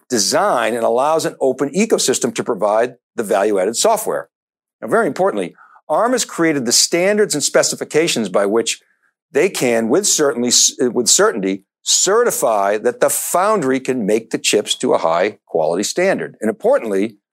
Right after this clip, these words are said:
that all the applications are gonna run properly. In other words, if you design an application, it will work across the ecosystem and maintain backwards compatibility with previous generations,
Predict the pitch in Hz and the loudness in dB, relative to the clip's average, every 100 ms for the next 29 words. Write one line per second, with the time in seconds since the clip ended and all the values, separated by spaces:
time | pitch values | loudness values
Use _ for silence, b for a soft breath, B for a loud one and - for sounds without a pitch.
0 | _ - 139 208 175 175 135 - 220 - | _ -4 0 2 2 0 -2 0 0 2
1 | 135 127 - 131 160 160 196 247 240 - | -2 -4 -4 0 0 0 0 0 0 0
2 | 85 85 71 - _ _ _ 175 240 147 | -2 -2 -6 -8 _ _ _ 0 2 2
3 | 131 139 208 226 170 175 160 147 131 117 | 0 -2 0 2 2 2 2 0 0 0
4 | 156 156 117 120 139 - 139 110 131 127 | 0 0 -2 -2 0 0 0 -2 -2 -4
5 | - 101 - 98 165 147 113 104 - 107 | 0 0 0 -4 -2 0 0 0 0 -2
6 | B B - 113 117 113 160 170 151 110 | B B -2 0 0 0 0 0 0 0
7 | 104 123 110 98 98 98 95 175 151 107 | 0 -2 -6 -6 -2 -2 0 0 0 -2
8 | 92 - 87 87 90 92 82 101 151 - | -6 -6 -4 -2 -4 -4 -2 0 0 -2
9 | 62 - | -8 -16